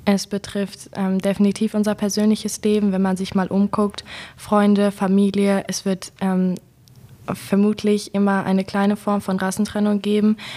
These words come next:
aber wir versuchen natürlich, ähm, durch Gespräche, durch Aufklärung,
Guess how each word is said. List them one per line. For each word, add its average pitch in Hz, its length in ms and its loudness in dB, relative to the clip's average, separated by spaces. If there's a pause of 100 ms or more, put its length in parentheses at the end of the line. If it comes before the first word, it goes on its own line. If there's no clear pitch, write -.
(180)
aber 185 280 0
wir 185 140 0
versuchen 196 460 0
natürlich, 208 800 -2
ähm, 180 440 0
durch 180 520 -4
Gespräche, 202 880 -2
durch 180 260 -6
Aufklärung, 202 840 0